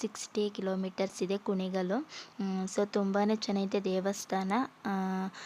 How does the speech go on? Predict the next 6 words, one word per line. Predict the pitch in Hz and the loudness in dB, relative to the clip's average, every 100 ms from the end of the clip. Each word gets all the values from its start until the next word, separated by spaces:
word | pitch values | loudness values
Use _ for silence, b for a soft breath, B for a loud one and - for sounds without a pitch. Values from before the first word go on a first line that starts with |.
| B B - | B B 0
ಆ, | 185 185 190 - - - 233 | 2 0 -2 -8 -18 -6 -4
ಚಿಕ್ಕಣ್ಣ | - 233 226 233 | 0 2 4 4
ಸ್ವಾಮಿ | 208 208 208 190 | 2 4 2 2
ದೇವಸ್ಥಾನ | 190 202 - 190 190 190 | 2 0 0 0 2 2
ಅಂದರೆ | 220 220 190 | 2 4 4
ಬೇರೆ | 190 | 4